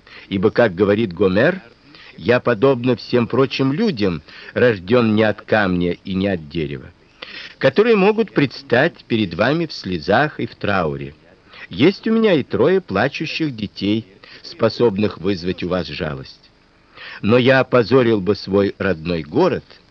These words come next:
если бы в моём возрасте, и к тому же слывущий мудрецом,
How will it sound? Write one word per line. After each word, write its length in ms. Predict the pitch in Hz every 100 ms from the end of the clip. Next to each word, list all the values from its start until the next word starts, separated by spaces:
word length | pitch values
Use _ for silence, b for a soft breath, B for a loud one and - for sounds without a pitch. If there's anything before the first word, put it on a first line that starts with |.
| B B B
если 340 | - 101 104 104
бы 180 | 92 92
в 80 |
моём 480 | 92 104 92 98 85
возрасте, 800 | 73 127 170 113 82 - - - - B B
и 100 | 107
к 60 | -
тому 320 | 131 131 131
же 300 | 107 110 -
слывущий 720 | - - 107 101 113 - -
мудрецом, 800 | 92 90 76 80 - - 196 92